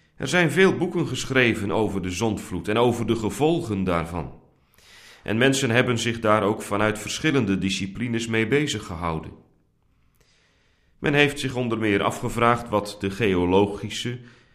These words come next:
en klimatologische gevolgen van de vloed geweest zijn.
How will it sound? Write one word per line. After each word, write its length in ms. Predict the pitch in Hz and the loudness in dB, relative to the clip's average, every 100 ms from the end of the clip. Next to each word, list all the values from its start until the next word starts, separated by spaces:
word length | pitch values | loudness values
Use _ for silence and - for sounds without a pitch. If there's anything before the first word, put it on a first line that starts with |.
| _ _ - | _ _ -8
en 240 | 92 90 | -6 -4
klimatologische 1160 | - 120 120 120 117 117 104 110 117 117 110 107 | 2 4 6 4 4 2 4 4 2 -2 -4 -4
gevolgen 580 | 104 92 110 117 113 | -6 -2 0 0 -2
van 140 | 98 107 | -4 -2
de 80 | 95 | -2
vloed 260 | 104 117 | -2 -6
geweest 520 | - 107 107 117 117 | -6 -4 -2 -2 -4
zijn. 380 | - 113 123 135 | -6 -6 -6 -10